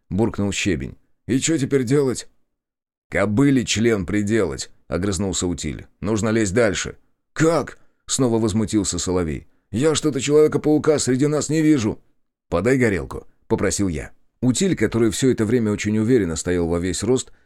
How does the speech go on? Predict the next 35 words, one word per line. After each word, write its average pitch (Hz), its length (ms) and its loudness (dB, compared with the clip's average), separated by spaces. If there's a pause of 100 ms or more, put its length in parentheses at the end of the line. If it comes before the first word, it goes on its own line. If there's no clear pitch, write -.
опустился 117 540 -2
на 85 120 -2
корточки 120 460 -2
и 85 60 0
плавно 110 340 -2
передал 85 360 -2
мне 85 220 -4
свет. 67 380 -10 (300)
А 87 120 -2
я 135 140 0
не 147 100 0
уставал 127 320 0
удивляться 120 600 0
его 76 280 -6
чёткой 92 400 -2
координации 95 640 -4
и 87 40 -4
хладнокровию. 80 720 -6 (360)
Даже 104 260 0
не 104 80 -2
представляю, 85 520 -4
какой 92 280 -4
выучкой 90 440 -2
и 71 40 -8
характером 78 540 -4
он 76 100 -6
обладает, 87 460 -4
чтобы 73 260 -8
вытворять 73 420 -6
такое. - 440 -14 (300)
Но 107 140 2
сейчас 113 420 0
меня 101 320 0
волновало 92 540 2
другое. 78 520 -6